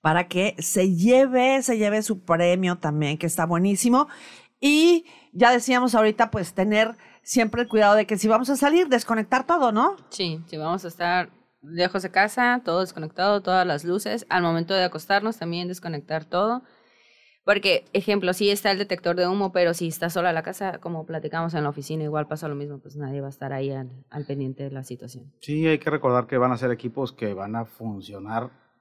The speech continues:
Speaker 3: si, que alguien los utilice.
Speaker 2: Ujú.
Speaker 3: Y está bien facilito, ¿eh? Utilizarlo.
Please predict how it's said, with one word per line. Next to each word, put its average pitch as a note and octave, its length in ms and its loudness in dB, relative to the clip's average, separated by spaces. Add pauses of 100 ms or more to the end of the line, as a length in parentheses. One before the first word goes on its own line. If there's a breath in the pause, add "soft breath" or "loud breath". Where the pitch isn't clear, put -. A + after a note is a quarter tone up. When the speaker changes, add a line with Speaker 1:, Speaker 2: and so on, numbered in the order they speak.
(120)
Speaker 3:
si, G#2 640 -16
que B2 80 -4
alguien B2+ 220 0
los A#2+ 80 -4
utilice. A2+ 400 -8 (140)
Speaker 2:
Ujú. F3 260 -4 (280)
Speaker 3:
Y C3 60 -4
está C3+ 180 0
bien D#3+ 140 4
facilito, E3 500 0
¿eh? F#3+ 160 0
Utilizarlo. C3 680 -4